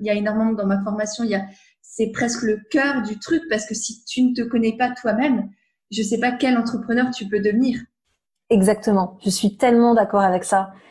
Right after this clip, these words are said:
Speaker 2: Regarde, un truc tout bête. Moi, j'ai un énorme défaut que j'ai appris, non pas avec le coaching, mais que j'ai appris sur le terrain, c'est que je gère très mal mon stress.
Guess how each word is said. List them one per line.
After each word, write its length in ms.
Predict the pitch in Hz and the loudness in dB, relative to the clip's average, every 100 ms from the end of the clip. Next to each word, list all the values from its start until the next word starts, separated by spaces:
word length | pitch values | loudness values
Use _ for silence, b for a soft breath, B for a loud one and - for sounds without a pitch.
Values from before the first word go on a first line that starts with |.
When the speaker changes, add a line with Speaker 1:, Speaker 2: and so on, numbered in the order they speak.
| B - | B -2
Speaker 2:
Regarde, 320 | 226 226 220 - | 2 4 4 2
un 80 | 214 | -2
truc 180 | 208 220 | 0 0
tout 140 | 254 | 2
bête. 260 | 202 165 - | 2 0 -2
Moi, 160 | 202 240 | 2 2
j'ai 100 | 233 | 4
un 140 | 202 | 4
énorme 500 | 214 226 254 262 233 | 6 6 6 6 4
défaut 420 | 202 190 - 196 | 4 2 2 2
que 160 | 262 220 | 4 4
j'ai 160 | 208 240 | 4 4
appris, 520 | 262 262 - 302 302 B B _ | 2 0 2 2 2 B B _
non 200 | 226 294 | 4 4
pas 180 | 285 320 | 4 4
avec 200 | 269 262 | 4 2
le 80 | 247 | 2
coaching, 460 | 240 240 285 302 | 0 0 2 4
mais 80 | 240 | 4
que 60 | 202 | 4
j'ai 60 | |
appris 220 | 202 202 262 | 2 0 -2
sur 140 | 226 | -2
le 60 | 214 | 0
terrain, 400 | 226 202 226 b b b | 0 0 -4 b b b
c'est 140 | - 214 | 0 2
que 40 | |
je 80 | 220 | 4
gère 180 | 220 220 | 2 0
très 200 | - 240 | 2 4
mal 160 | 233 | 4
mon 100 | 214 | 2
stress. 380 | 208 180 180 | -2 -6 -6